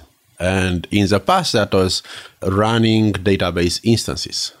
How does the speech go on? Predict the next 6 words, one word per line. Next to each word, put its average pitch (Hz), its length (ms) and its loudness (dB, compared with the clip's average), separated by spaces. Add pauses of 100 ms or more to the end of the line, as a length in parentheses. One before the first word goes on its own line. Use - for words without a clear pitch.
(220)
And 92 320 -2
there 98 140 2
are 92 120 2
many 95 220 2
such - 600 -4
examples. 82 840 -4